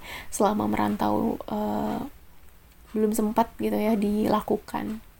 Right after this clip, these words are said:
Aku berco-, min-, aku percaya itu, dan aku pun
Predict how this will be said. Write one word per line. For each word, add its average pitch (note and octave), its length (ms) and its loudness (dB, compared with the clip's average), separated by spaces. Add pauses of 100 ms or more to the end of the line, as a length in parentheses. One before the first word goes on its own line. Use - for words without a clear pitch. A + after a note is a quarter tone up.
(240)
Aku A#3+ 220 -6
berco-, A#3+ 400 -2
min-, B3 320 2 (400)
aku B3 400 -2
percaya A3+ 340 2
itu, G#3 300 2
dan G#3+ 240 6
aku A3+ 240 2
pun C4+ 400 0